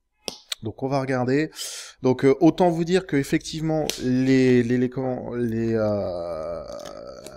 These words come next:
les quantités étant, euh, assez limitées de ce collector, euh, je, je me doute que ce collector va monter en tarot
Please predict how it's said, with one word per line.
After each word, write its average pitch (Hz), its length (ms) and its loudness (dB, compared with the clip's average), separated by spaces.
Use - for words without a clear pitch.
les 123 180 -2
quantités 156 600 0
étant, 135 420 0
euh, 110 60 -4
assez 147 320 -2
limitées 147 340 -2
de 143 60 -2
ce - 140 -4
collector, 151 640 2
euh, 107 1200 -2
je, 127 500 0
je 117 180 -2
me 135 200 0
doute 151 300 -4
que 135 120 -6
ce 127 180 -6
collector 151 840 0
va 113 400 -4
monter 135 500 -2
en 117 140 -6
tarot 131 520 -2